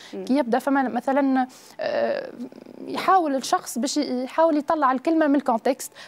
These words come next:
Speaker 2: من الموضوع، من، من القراية على الشفاه، من، من تعوده على صوت الشخص هذاك، يولي يمشي، آه، آه، سي ان فرا-، ان فراكسيون دو سكوند، معناتها في، في بعض ث-، من با حتى ثانية، المخ يولي يحل كبيت المونة ويشوف أنا هي الكلمة اللي في الوزن هيك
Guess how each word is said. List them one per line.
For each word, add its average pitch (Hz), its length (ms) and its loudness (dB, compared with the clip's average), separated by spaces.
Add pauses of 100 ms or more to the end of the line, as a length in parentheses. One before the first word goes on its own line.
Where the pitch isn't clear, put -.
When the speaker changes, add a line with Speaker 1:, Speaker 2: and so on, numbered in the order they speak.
Speaker 2:
من 247 60 4
الموضوع، 247 500 4 (260)
من، 254 400 4
من 247 200 2
القراية 277 500 2
على 226 160 2
الشفاه، 233 440 2 (400)
من، 254 460 6
من 247 200 2
تعوده 277 460 4
على 240 140 4
صوت 277 280 0
الشخص - 380 -2
هذاك، 330 400 2 (260)
يولي 320 320 4
يمشي، 339 320 0
آه، - 100 -2
آه، 233 480 2
سي 320 200 2
ان 320 60 0
فرا-، - 220 0
ان 294 120 0
فراكسيون 370 400 0
دو 370 60 -12
سكوند، 240 360 2
معناتها 220 240 0
في، 254 200 0 (280)
في - 160 0
بعض 277 420 4
ث-، - 140 -4
من 240 220 4
با 349 140 2
حتى 349 260 2
ثانية، 233 400 2 (240)
المخ 302 280 2
يولي 320 240 4
يحل 302 320 0
كبيت 240 360 -2
المونة 311 340 4
ويشوف 330 300 0
أنا 320 120 4
هي 311 80 4
الكلمة 262 340 2
اللي 233 120 0
في - 80 -6
الوزن 277 360 2
هيك 302 380 -2